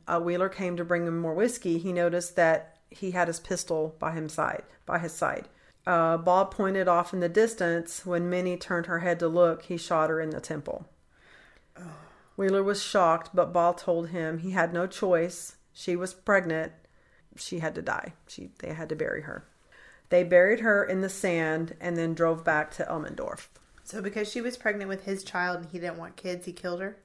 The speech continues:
Speaker 2: What an asshole.
Speaker 1: Mm-hmm. The police, police questioned Wheeler about other women, and they found a packet of letters as well as a scrapbook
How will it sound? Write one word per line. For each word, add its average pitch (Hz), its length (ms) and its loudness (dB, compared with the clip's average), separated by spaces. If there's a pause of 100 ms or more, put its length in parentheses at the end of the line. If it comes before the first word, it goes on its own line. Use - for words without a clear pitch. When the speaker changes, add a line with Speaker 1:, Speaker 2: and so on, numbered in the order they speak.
(640)
Speaker 2:
What 220 160 -6
an 180 160 -8
asshole. 156 600 -16
Speaker 1:
Mm-hmm. 170 460 -6 (420)
The 196 120 2
police, 208 680 0
police 226 440 0 (340)
questioned 220 480 4
Wheeler 190 320 4
about 175 380 4
other 202 240 6
women, 165 580 0
and 180 180 -4
they 180 120 0
found 170 320 0
a 170 40 2
packet 180 360 0
of 214 140 -4
letters 165 500 4
as 170 160 -6
well 170 140 0
as 170 100 0
a 175 40 -12
scrapbook 190 840 0